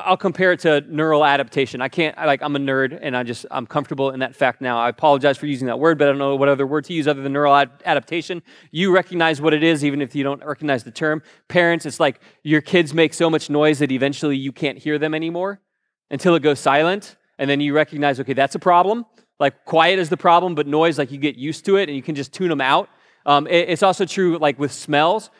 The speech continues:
You can only smell a smell for so long before you don't even recognize it's there anymore. And so, like, the person who's wearing way too much aftershave that's next to you, and you're like, "How could they do this to everyone around them?" Well, they can't even smell anymore.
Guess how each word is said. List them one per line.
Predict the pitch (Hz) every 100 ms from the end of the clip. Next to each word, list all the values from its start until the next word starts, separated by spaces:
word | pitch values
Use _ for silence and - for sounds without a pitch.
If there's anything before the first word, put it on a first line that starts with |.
| _
You | 170
can | 175
only | 175 170
smell | 151 - 160 160 170 165
a |
smell | 135 160 160
for | 160 151
so | - 151
long | 143 151
before | 160 151 151
you | 147
don't | 151
even | 147 123
recognize | 127 135 156 147 135
it's | 120
there | - 135 147 - _
anymore. | 147 151 160 185 185 _ -
And |
so, | 139
like, | 143 135
the | 131
person | - 156 147
who's | 131
wearing | 143 147 127
way | 135 147
too | -
much | 156 135 -
aftershave | 131 131 185 160 185 175 180
that's | 143 -
next | 143 151
to | -
you, |
and | 175
you're | 139
like, | 123
"How | - 143
could | 156
they | 143 139
do | 139
this | 147 175 - _ _ -
to | 156
everyone | 143 151 147 143
around | 131 127 139
them?" | 160
Well, | 156
they | 165
can't | 190 233
even | 220 208
smell | - 214 214
anymore. | 127 107 101